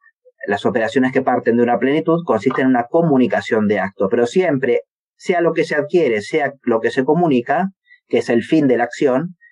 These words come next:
es un bien, ¿eh? Esto es lo que se llama bien, aquello que las cosas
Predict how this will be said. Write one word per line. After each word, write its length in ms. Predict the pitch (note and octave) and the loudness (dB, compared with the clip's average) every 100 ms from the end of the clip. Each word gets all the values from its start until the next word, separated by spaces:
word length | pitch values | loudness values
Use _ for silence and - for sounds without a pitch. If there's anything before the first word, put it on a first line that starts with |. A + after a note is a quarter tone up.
| _ | _
es 320 | - C3+ C#3+ B2+ | -2 0 0 2
un 420 | B2+ D3 E3+ E3+ _ _ _ _ | 2 2 0 -6 _ _ _ _
bien, 400 | A3 B3+ F#3 - _ _ _ - | 2 2 2 -6 _ _ _ -6
¿eh? 160 | C3+ E3+ | -4 -4
Esto 240 | B2 - | -6 -2
es 60 | C3 | 0
lo 80 | B2+ | 2
que 80 | A#2 | 2
se 60 | |
llama 300 | A2 A#2 G#2+ - | 2 0 -2 -2
bien, 420 | A2+ B2 F#2+ F#2+ _ | 0 2 0 -6 _
aquello 640 | A2 G2+ A#2 A#2+ C#3+ D#3 - - | -6 0 2 2 0 0 -8 -2
que 120 | C3+ | 0
las 160 | D#3 | 0
cosas 520 | - G#2 - D3 E3 | -2 -2 0 -4 -4